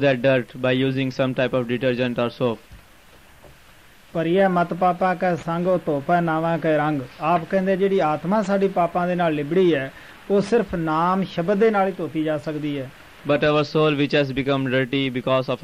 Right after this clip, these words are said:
Speaker 1: our sins which we have done, that dirt can be removed only by applying the soap of Naam to it।
Speaker 2: ਬਲਕਿ ਗੁਰੂ ਸਾਹਿਬ ਤਾਂ ਕਹਿੰਦੇ ਆ ਕਿ ਅਗਰ ਇਹ ਭੁੱਲ ਕੇ ਤੀਰਥ ਕਿਤੇ ਕਰ ਵੀ ਆਉਂਦਾ ਹੈ,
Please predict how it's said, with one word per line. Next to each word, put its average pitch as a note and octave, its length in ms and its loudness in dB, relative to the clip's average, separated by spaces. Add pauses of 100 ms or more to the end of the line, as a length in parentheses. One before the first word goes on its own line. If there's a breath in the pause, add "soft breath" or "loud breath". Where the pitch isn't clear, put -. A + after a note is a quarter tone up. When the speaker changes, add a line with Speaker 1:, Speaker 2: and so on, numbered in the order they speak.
Speaker 1:
our B2 160 0
sins B2 400 -2 (540)
which C3 180 -4
we C3 100 -2
have B2+ 240 0
done, C3 200 2 (880 loud breath)
that D3 260 2 (460)
dirt C#3+ 260 0
can C#3 220 -2
be C3+ 80 0
removed C3+ 400 0 (160)
only C3+ 240 0
by C3 100 2 (200)
applying C3 420 0
the A#2+ 80 -4
soap B2 320 0
of - 160 -4
Naam A#2+ 260 -2
to B2 60 -2 (100)
it। - 160 -10 (760)
Speaker 2:
ਬਲਕਿ F#3+ 300 -6
ਗੁਰੂ F#3+ 220 2
ਸਾਹਿਬ G3 260 2
ਤਾਂ F#3 160 2
ਕਹਿੰਦੇ G3 360 2
ਆ F#3+ 140 4
ਕਿ F#3+ 180 2
ਅਗਰ F#3+ 160 2
ਇਹ G3+ 80 2
ਭੁੱਲ D3+ 280 -2
ਕੇ E3+ 240 -2
ਤੀਰਥ F#3 260 0
ਕਿਤੇ F3+ 260 0
ਕਰ E3+ 240 0
ਵੀ F#3+ 160 2
ਆਉਂਦਾ F3 360 2
ਹੈ, E3 180 2